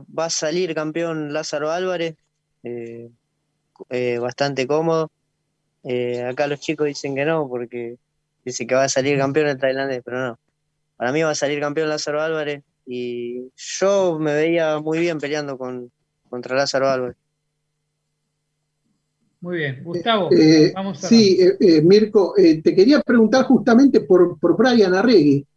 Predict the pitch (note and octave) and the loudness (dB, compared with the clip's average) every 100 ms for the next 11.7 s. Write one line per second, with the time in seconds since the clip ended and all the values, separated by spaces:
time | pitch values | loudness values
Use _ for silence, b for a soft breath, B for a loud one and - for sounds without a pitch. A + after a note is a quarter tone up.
0 | _ _ - D#3 A#3 A3+ G3+ F3+ G#3+ A#3 | _ _ 2 2 2 2 4 6 6 6
1 | A3+ F#3+ D#3+ G3+ A#3 A3+ A3 A#3 _ _ | 4 2 2 4 6 6 4 -2 _ _
2 | _ _ A#3 - G#3+ G3 B3 - G3 G3 | _ _ 2 4 4 6 6 4 4 6
3 | A3+ A3 A3 A3 G3+ F3 E3+ E3 F3 A3 | 4 4 2 4 4 6 4 6 4 4
4 | G3 E3+ D#3+ D3+ D3+ D3 C#3 b _ _ | 4 4 4 4 4 4 2 b _ _
5 | D3 F#3 A3 F#3 D#3 D3+ D3 D3+ D#3 F#3+ | 2 4 4 2 0 2 2 2 2 2
6 | D3+ E3+ D#3 E3+ E3 D3 D3 G3+ A#3 D#3+ | 2 0 -2 0 2 4 4 4 4 4
7 | C#3 - _ F3 F3+ F3+ G#3+ G3+ G3+ - | 0 -6 _ -4 -2 0 2 2 0 -6
8 | _ _ _ _ _ - D3 C#3+ C#3 C#3+ | _ _ _ _ _ 4 6 8 6 2
9 | - D#3+ D3 D#3 D3+ E3+ G3 F#3 E3 F3 | -2 -2 0 0 2 2 4 2 2 0
10 | B3+ G#3 D#3 D3 D3 D3 G#3+ F3+ F3 G#3+ | 2 0 0 0 0 2 4 6 6 4
11 | G3+ A#3+ D#4 A3+ D3+ E3 | 4 2 4 2 4 2